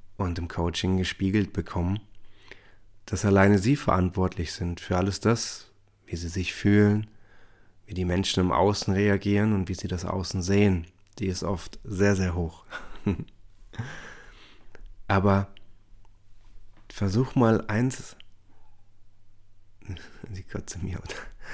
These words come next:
Versuch mal eins zu sehen. Wenn du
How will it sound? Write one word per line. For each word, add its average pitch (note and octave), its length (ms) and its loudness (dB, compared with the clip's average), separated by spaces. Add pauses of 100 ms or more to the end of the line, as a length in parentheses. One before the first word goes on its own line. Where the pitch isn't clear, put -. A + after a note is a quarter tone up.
(220)
Versuch A#2 300 0
mal B2+ 180 4
eins A2 400 -4
zu - 140 -6
sehen. F2+ 400 -2 (1800)
Wenn F#2+ 400 2 (200)
du A2+ 380 0